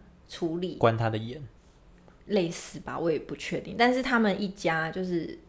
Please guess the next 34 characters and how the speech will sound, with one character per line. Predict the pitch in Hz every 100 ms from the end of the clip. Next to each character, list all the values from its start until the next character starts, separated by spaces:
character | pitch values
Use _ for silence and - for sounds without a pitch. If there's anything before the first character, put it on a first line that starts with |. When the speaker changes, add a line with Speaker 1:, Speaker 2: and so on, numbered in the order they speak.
| -
Speaker 1:
都 | 185 190
是， | 208 180
就 | - 208
是 | 202
姐-， | 190 - 165 - - - -
姐 | - 190 170
姐 | - 214
好 | 196
像 | 175 208
有， |
Speaker 2:
这 | -
种 | 190
体 | 185
质。 |
Speaker 1:
有， | 185 - -
嗯， | 202
都 | 190 208
是 | 220
这 |
种 | 220 180
体 | 175
质， | 139 185
所 | 202
以 | 208
他 | 208
们 | 202
有 | 165
些 | 165 170
是 | 175 185 175 - - - - - -
在 | 214
宫 | 190 180 175
庙 | 180 156
里 | -
面 | 170 160